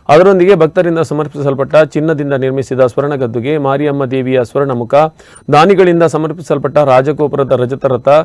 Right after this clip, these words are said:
ಬೃಹತ್ ಗಂಟೆ, ಮಾರಿಯಮ್ಮ ಮತ್ತು ಉಚ್ಚಂಗಿ ದೇವಿಯ ಸ್ವರ್ಣಮುಖ ವಿವಿಧ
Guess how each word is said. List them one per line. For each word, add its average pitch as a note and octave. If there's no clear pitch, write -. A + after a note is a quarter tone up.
ಬೃಹತ್ C3+
ಗಂಟೆ, C3
ಮಾರಿಯಮ್ಮ C#3
ಮತ್ತು C3
ಉಚ್ಚಂಗಿ C#3+
ದೇವಿಯ B2+
ಸ್ವರ್ಣಮುಖ C#3
ವಿವಿಧ F#3+